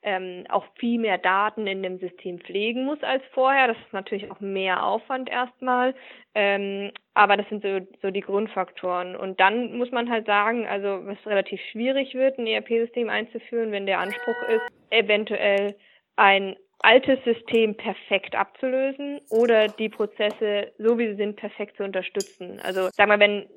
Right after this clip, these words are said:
das ein Anspruch an ein E-R-P-System ist, dann ist es sehr schlecht, weil das kann eigentlich kein System der Welt leisten, außer man programmiert sich das selbst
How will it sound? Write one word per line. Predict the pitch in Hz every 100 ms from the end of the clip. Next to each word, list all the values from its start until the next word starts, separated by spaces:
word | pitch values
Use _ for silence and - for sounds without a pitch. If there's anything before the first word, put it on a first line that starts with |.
| -
das | 254 302
ein | - 226 - -
Anspruch | - 269 262
an | 214
ein | 202
E-R-P-System | 196 233 262 262 262 233
ist, | 233 233
dann | 208 208 208 - - _ _ _
ist | 247
es | 208
sehr | 208 196
schlecht, | 190 175 175 - - -
weil | 202
das | 202
kann | - 208
eigentlich | 202 196 -
kein | 202 196 196 208
System | 202 - 220 208
der | 190
Welt | 185 185
leisten, | 190 196 220 233
außer | 190 190 190
man | 190
programmiert | - 196 185 196 196
sich | - -
das | 175 -
selbst | 190 240 269